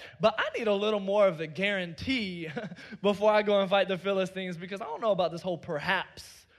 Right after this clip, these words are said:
thing. But don't you know that Jonathan couldn't give his armor bearer a guarantee? 'Cause life doesn't offer guarantees. The only thing guaranteed in life are death and taxes. You already knew that.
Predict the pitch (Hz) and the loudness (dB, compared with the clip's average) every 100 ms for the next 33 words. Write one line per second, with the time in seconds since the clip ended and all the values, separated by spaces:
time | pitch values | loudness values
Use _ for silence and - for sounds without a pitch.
0 | _ _ _ 196 185 135 117 107 113 _ | _ _ _ -2 -2 -4 -10 -20 -20 _
1 | _ _ _ _ _ _ - 165 185 185 | _ _ _ _ _ _ -8 -2 -2 -2
2 | 185 175 165 170 175 170 156 175 156 160 | -4 -2 -2 -4 -6 -8 -8 -8 -8 -6
3 | 165 160 151 151 147 143 135 135 135 131 | -6 -6 -6 -6 -6 -4 -4 -6 -8 -12
4 | 135 165 120 120 _ _ _ _ _ _ | -12 -12 -14 -18 _ _ _ _ _ _
5 | _ _ _ _ _ _ - 147 147 156 | _ _ _ _ _ _ -14 -6 -4 -4
6 | 151 151 143 160 139 135 131 131 170 135 | -6 -8 -8 -8 -10 -12 -12 -14 -16 -16
7 | 117 - _ _ _ _ _ _ - 151 | -20 -20 _ _ _ _ _ _ -8 -6
8 | 180 180 165 170 165 160 170 156 165 180 | -4 -6 -4 -6 -6 -8 -8 -6 -6 -6
9 | 147 147 151 156 143 175 175 135 147 147 | -6 -6 -6 -8 -12 -12 -12 -14 -6 -4
10 | 135 139 147 170 123 120 | -4 -6 -12 -10 -10 -10